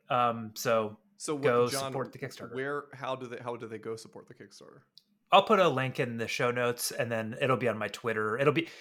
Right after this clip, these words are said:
Speaker 1: anywhere where you can find me online. You better believe there's gonna be some shilling tomorrow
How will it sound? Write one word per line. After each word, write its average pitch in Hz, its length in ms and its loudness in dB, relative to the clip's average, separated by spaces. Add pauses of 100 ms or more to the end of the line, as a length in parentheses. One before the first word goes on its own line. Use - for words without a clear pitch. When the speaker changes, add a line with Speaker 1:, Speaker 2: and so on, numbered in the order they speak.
(140)
Speaker 1:
anywhere 185 300 6
where 160 100 4
you 143 100 2
can 127 140 0
find 120 260 4
me 120 80 0
online. 117 540 0
You 123 140 -2
better 123 160 6
believe 110 360 -2
there's 110 160 -8
gonna 117 140 -4
be 107 140 -6
some 101 160 -8
shilling 104 580 -6
tomorrow 113 320 -2